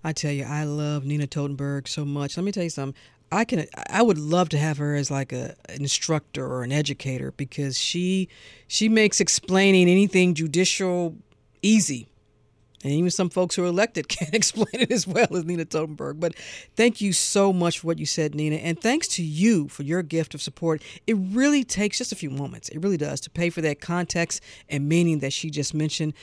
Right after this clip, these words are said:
Now, W A B E really does rely on you. We, I mean this. I'm not just making it up. To bring you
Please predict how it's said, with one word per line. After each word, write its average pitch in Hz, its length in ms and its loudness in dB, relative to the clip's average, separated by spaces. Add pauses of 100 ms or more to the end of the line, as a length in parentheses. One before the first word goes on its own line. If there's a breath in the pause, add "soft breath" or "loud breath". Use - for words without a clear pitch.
(180 loud breath)
Now, 175 180 2
W 277 360 2
A 302 80 2
B 233 260 0
E 202 60 0
really 214 420 2
does 185 320 2
rely 160 260 -2
on 151 220 -2
you. 151 380 -4
We, 160 120 -8
I 180 140 -8
mean 262 240 -2
this. - 180 -8
I'm 147 120 -8
not 190 160 -4
just 226 160 -8
making 240 260 -4
it 254 40 -4
up. 233 200 -4 (220 loud breath)
To - 100 -10
bring 180 300 0
you 165 160 -2